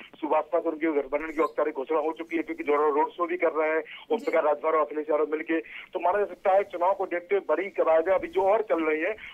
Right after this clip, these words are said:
Speaker 1: बड़ी घोषणा हो सकती है। छोटे-छोटे दलों को लेकर एक, एक करने की जो पहल चल रही है, वो चाहे सत्ता पक्ष की बात करें या विपक्ष की बात करें, दोनों पार्टियां अपने अपने जो छोटे-छोटे दल हैं जिनसे बातचीत चल रही है, उनको साथ करके चुनाव लड़ने की बात की जा सकती है।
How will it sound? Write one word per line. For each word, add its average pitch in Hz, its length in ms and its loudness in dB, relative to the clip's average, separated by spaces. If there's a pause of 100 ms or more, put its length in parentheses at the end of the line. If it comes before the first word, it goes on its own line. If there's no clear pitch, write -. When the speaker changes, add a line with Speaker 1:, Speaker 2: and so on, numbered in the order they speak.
(120)
Speaker 1:
बड़ी - 180 0
घोषणा 175 220 -2
हो 165 180 2
सकती 180 160 -10
है। - 60 -20
छोटे-छोटे 202 400 -4
दलों 180 300 2
को 175 100 -2
लेकर 190 400 0 (380)
एक, - 240 -6
एक 202 180 -2
करने 185 260 -2
की 208 80 -4
जो 196 60 -2
पहल 185 320 0
चल 165 180 0
रही 147 200 0
है, 180 100 0 (360)
वो 180 80 2
चाहे 190 200 4
सत्ता 190 260 -4
पक्ष 196 240 -4
की 202 60 -14
बात 190 160 2
करें 196 140 0
या 202 180 0
विपक्ष 190 280 0
की 196 60 -10
बात 175 200 0
करें, 185 160 -2
दोनों 165 220 2
पार्टियां 160 520 0 (360)
अपने 208 260 0
अपने 214 300 2
जो 196 120 0
छोटे-छोटे 185 680 0
दल 170 140 2
हैं 175 80 4
जिनसे 170 300 -4
बातचीत 151 360 -2
चल 170 140 -2
रही 147 240 0
है, 185 120 0 (300)
उनको 175 200 0
साथ 170 140 2
करके 180 200 -4
चुनाव 170 240 2
लड़ने 165 140 0
की 165 60 -12
बात 156 220 0
की 139 80 -18
जा 113 100 -4
सकती - 280 -20
है। 90 80 -16